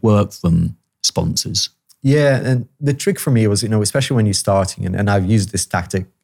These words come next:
Speaker 2: um, e-, even recently, where if you work, wanna work with a brand and they're not responding or they're not, you know, kinda coming back to you, my advice is buy their product and then do a video anyway at, at no cost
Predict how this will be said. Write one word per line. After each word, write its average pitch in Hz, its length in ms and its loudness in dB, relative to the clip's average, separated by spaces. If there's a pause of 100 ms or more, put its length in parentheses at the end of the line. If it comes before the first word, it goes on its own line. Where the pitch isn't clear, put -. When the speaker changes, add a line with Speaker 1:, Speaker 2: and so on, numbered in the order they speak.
(100)
Speaker 2:
um, 92 340 -2 (380)
e-, 127 160 2
even 113 300 2
recently, 92 540 -2
where 95 420 0 (960)
if 113 120 -2
you 123 80 4
work, 139 240 2 (160)
wanna 123 260 2
work 120 200 0
with 107 100 -2
a 104 60 2
brand 95 280 0
and 95 120 0
they're 95 100 2
not 95 280 0
responding 98 580 0
or 90 100 -2
they're 87 140 -2
not, 92 360 -4 (500)
you 104 100 -4
know, 90 180 -2
kinda 92 220 -4
coming 90 240 -2
back 92 220 -2
to - 140 -10
you, 98 180 -2 (640)
my 95 180 2
advice 101 360 0
is - 180 -8 (340)
buy 95 200 0
their 110 120 2
product - 480 -4 (680)
and 92 140 0
then 101 260 2
do 107 120 2
a 104 40 4
video 98 260 2
anyway 101 540 0 (480)
at, - 160 -6
at 104 80 -2
no 107 220 4
cost 98 540 -4